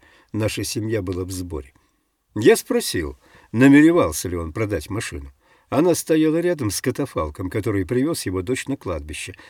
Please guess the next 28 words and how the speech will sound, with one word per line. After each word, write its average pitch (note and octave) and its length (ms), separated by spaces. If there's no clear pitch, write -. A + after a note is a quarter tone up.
То F3 140
же F3 140
самое, F2+ 380
где F#2+ 140
сегодня G#2+ 500
похоронили A#2+ 600
Ролли. D2 480
У A2+ 120
нее D#3 340
была B2 280
красно-белая A#2+ 800
расцветка. - 600
Крайслер A#2 680
в - 100
тысяча A2 340
девятьсот G2+ 460
пятьдесят G2 460
восьмом G2 400
году A2 340
не C3+ 180
выпускал A#2+ 560
машин E2 320
с - 80
такой F#2+ 320
окраской. G2+ 480
Ролли A2+ 420
покупал A2 500
ее G2 240